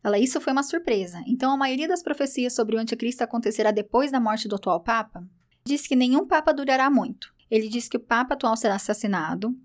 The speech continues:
Ele é um bom homem e, sinceramente, está buscando a paz. Mas ele deseja a paz mundial, de modo que ele estará trabalhando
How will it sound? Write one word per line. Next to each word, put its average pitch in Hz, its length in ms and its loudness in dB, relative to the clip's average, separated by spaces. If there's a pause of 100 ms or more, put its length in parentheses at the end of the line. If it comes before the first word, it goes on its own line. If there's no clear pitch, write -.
(180)
Ele 233 140 4
é 247 40 4
um 240 100 2
bom 269 280 2
homem 226 360 2
e, 220 40 0
sinceramente, 262 640 2
está - 160 -2
buscando 233 340 -2
a 262 40 2
paz. - 460 -4 (460)
Mas 233 160 2
ele 269 160 2
deseja 254 400 2
a - 20 0
paz 226 240 2
mundial, 240 440 2
de 208 140 -4
modo 240 280 2
que - 140 -6
ele 185 160 -4
estará 214 300 0
trabalhando 214 760 0